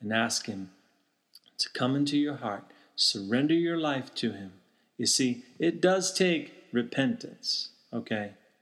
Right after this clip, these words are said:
Let's not leave that out. You have to, to turn from the life that you've led apart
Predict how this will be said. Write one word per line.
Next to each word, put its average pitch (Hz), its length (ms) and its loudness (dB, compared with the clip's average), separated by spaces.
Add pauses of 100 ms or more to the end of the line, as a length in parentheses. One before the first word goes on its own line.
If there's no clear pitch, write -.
(300)
Let's - 180 2
not 156 220 2
leave 135 340 2
that 120 260 2
out. 113 300 -2 (180)
You 135 200 2
have 160 220 2
to, 127 220 -2 (240)
to 123 100 -2
turn 104 720 0 (520)
from 117 160 2
the 117 100 0
life 139 460 2
that 120 240 0
you've 120 200 0
led 120 400 2
apart - 680 -2